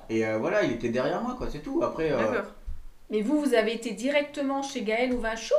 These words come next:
Speaker 3: ou vous êtes allé au chalet attendre votre mari qui est arrivé ?
Speaker 1: Alors, je suis allé au chalet, je lui ai déposé, euh, les, mes dernières boules de Noël que j'avais
Speaker 3: Mais est-ce
Speaker 1: fini
Speaker 3: que
Speaker 1: de
Speaker 3: vous avez
Speaker 1: peindre.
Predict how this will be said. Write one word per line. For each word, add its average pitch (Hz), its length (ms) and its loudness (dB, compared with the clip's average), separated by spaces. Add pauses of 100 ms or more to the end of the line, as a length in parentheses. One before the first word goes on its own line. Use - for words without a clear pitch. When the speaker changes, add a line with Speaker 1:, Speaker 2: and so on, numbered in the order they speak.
Speaker 3:
ou 240 80 -2
vous 214 180 0
êtes 208 100 2
allé 208 380 -2
au 226 100 -4
chalet 233 560 0
attendre 208 300 -4
votre 208 260 -4
mari 208 260 0
qui 196 120 -10
est 190 80 -4
arrivé ? 185 200 -4
Speaker 1:
Alors, 294 300 2
je 139 100 -4
suis 214 200 -4
allé 202 160 4
au 190 100 6
chalet, 190 260 2
je 160 40 0
lui 139 80 -4
ai 123 40 -6
déposé, 143 480 0
euh, 113 440 2 (760)
les, 135 180 -4
mes 143 120 2
dernières 175 380 2
boules 160 160 -2
de 139 100 0
Noël 127 300 0
que 98 100 -10
j'avais 101 240 -6
Speaker 3:
Mais 214 100 2
est-ce 247 100 8
Speaker 1:
fini 277 100 0
Speaker 3:
que 302 60 0
Speaker 1:
de 294 40 0
Speaker 3:
vous 294 60 8
avez 262 160 8
Speaker 1:
peindre. 247 60 0